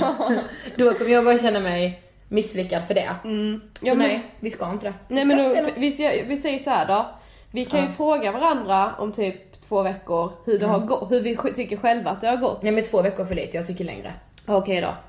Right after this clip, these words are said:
Speaker 2: Fem avsnitt.
Speaker 1: Ja.
Speaker 2: Fem veckor då.
Speaker 1: Ja, om fem veckor så
Speaker 2: Ja.
Speaker 1: hör vi igen då. Eh,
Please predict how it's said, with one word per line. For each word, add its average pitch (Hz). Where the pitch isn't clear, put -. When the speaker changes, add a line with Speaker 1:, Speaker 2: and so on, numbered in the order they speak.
Speaker 2:
Fem 175
avsnitt. 175
Speaker 1:
Ja. 190
Speaker 2:
Fem 226
veckor 180
då. -
Speaker 1:
Ja, 190
om 226
fem 247
veckor 240
så -
Speaker 2:
Ja. 202
Speaker 1:
hör 175
vi 175
igen 131
då. 156
Eh, 175